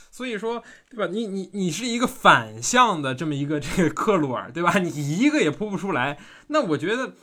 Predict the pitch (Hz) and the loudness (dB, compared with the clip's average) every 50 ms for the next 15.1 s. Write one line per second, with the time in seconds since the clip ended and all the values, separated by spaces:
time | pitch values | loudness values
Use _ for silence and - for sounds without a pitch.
0 | - - - 147 139 139 131 147 185 214 202 185 196 226 277 294 294 202 151 - | -20 -10 -6 -6 -6 -4 -4 -6 -6 -4 -2 -2 -2 -2 -2 -2 -4 -4 -4 -6
1 | - - 180 143 139 147 170 165 139 120 107 67 65 - - - 120 123 131 165 | -8 -8 -6 -6 -6 -6 -6 -6 -8 -10 -12 -16 -20 -20 -18 -16 -14 -10 -8 -8
2 | 190 202 165 214 226 185 147 143 175 180 180 175 147 131 - - - - - - | -8 -6 -6 -4 -4 -4 -4 -4 -6 -8 -6 -6 -8 -8 -8 -14 -20 -20 -20 -16
3 | - 135 127 139 143 123 123 117 120 127 135 135 139 131 131 - 202 175 135 120 | -12 -8 -6 -6 -6 -6 -6 -8 -10 -10 -10 -10 -10 -12 -10 -8 -6 -6 -6 -6
4 | 113 123 143 139 123 110 123 135 135 - 170 151 147 143 139 139 - 175 139 110 | -8 -10 -10 -8 -10 -10 -10 -12 -10 -10 -8 -8 -8 -10 -10 -10 -8 -10 -8 -10
5 | 113 - - - 120 131 131 123 127 151 156 170 180 170 151 156 160 170 175 156 | -12 -16 -16 -12 -10 -10 -8 -6 -6 -6 -4 -2 0 2 2 0 0 -2 -4 -4
6 | 139 135 135 - - 180 175 156 185 165 143 131 127 120 131 123 113 104 151 170 | -4 -4 -4 -2 -2 -2 -2 -2 -2 -4 -4 -4 -6 -6 -6 -8 -4 -2 -2 0
7 | 202 240 233 185 147 - - - _ - 208 208 190 180 - 233 208 190 202 202 | 2 4 4 4 4 2 -4 -14 _ -6 -2 -2 -2 0 4 4 4 4 4 2
8 | 156 135 123 123 139 180 180 - - 226 220 - 160 151 165 - - _ - - | 0 0 -2 -2 -4 -4 -4 -4 -4 -4 -2 -2 -2 -4 -4 -6 -10 _ -18 -18
9 | - - 180 165 160 160 151 127 117 117 139 143 139 135 139 139 139 131 - - | -10 -6 -6 -4 -4 -6 -6 -8 -10 -8 -8 -8 -8 -8 -8 -10 -10 -12 -14 -16
10 | - - - - 151 131 135 190 214 214 226 165 127 123 120 117 120 147 160 156 | -14 -8 -6 -4 -2 -2 -2 -2 0 0 0 0 0 0 -4 -6 -6 -6 -4 -4
11 | 135 127 117 104 104 117 135 165 156 127 - _ - 147 156 170 160 175 165 139 | -4 -4 -4 -6 -6 -8 -8 -8 -8 -10 -12 _ -8 -6 -6 -4 -2 -4 -2 -2
12 | 135 135 135 131 127 - - 220 143 233 196 170 120 - 123 117 117 117 127 127 | -4 -6 -6 -8 -4 0 2 2 2 2 2 0 2 4 2 2 2 0 -2 -2
13 | 135 175 175 156 135 127 - - 160 190 175 143 135 131 - - 208 214 185 147 | 2 2 4 4 2 2 0 2 2 4 4 2 2 -2 -4 -6 -4 -2 0 0
14 | 117 117 120 123 135 160 160 180 185 175 151 160 190 190 175 180 180 170 - 202 | -2 -2 -4 -4 -4 -2 -2 0 0 0 0 0 0 0 0 -2 -4 -2 -2 -2
15 | 151 - | -2 -2